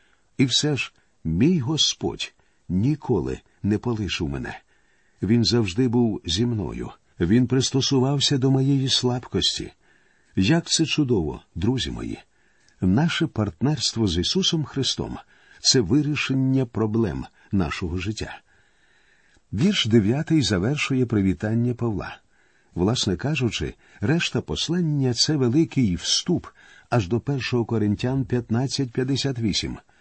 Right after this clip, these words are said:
"Отож, браття мої любі, будьте міцні, непохитні, збагачуйтесь завжди в ділі Господньому, знаючи, що праця ваша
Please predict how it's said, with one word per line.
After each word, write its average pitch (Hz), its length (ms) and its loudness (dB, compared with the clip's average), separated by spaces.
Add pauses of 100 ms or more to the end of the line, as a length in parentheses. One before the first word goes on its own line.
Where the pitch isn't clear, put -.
(440)
"Отож, 131 360 0
браття 127 480 -2
мої 131 280 2
любі, 101 420 0 (440)
будьте 135 440 2
міцні, 135 640 2 (300)
непохитні, 127 960 0 (240)
збагачуйтесь 104 920 -2
завжди 90 460 2
в 92 80 2
ділі 110 260 4
Господньому, 123 800 0 (300)
знаючи, 113 580 0
що - 280 0
праця 143 440 -2
ваша 98 400 -2